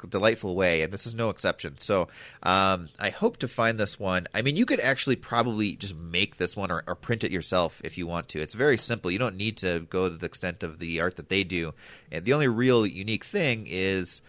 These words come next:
um, the, uh, the action cards, which is some text on them to know what's happening. But,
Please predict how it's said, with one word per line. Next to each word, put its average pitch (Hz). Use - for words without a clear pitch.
um, 87
the, 95
uh, 87
the 78
action 131
cards, 92
which 90
is 92
some 90
text 120
on 101
them 85
to 87
know 87
what's 85
happening. 101
But, 92